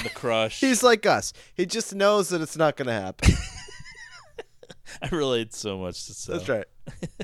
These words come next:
Speaker 1: <laughs> Mookie delivers a pizza to Tina, finally seeing her after all these days, <laughs> which I also found hilarious. They have a son together. She hasn't seen him in, like, five days or something. It's
Speaker 2: Well,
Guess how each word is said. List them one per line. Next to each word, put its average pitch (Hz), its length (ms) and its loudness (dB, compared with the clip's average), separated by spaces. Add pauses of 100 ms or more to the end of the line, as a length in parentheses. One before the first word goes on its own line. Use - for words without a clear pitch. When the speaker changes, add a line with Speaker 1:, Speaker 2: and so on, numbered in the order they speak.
(340)
Speaker 1:
<laughs> - 160 -14 (1040)
Mookie 139 580 0
delivers 120 440 -4
a 110 60 -8
pizza 110 540 -4
to 107 120 -10
Tina, 104 440 -6
finally 107 360 -8
seeing 104 380 -8
her 101 100 -8
after 101 300 -6
all 139 100 -2
these 123 260 -6
days, 123 520 -6 (380)
<laughs> - 360 -10
which 226 160 -4
I 196 80 8
also 196 300 6
found 170 260 0
hilarious. 143 480 -2 (400)
They 170 120 -2
have 170 140 -2
a 165 60 -2
son 143 480 -4
together. 117 500 -6 (100)
She 139 200 -6
hasn't 131 300 -6
seen 120 320 -8
him 117 180 -8
in, 101 100 -12
like, 98 160 -12
five 101 440 -6
days 101 360 -6
or 107 60 -12
something. 113 400 -8
It's - 240 -12
Speaker 2:
Well, - 240 -4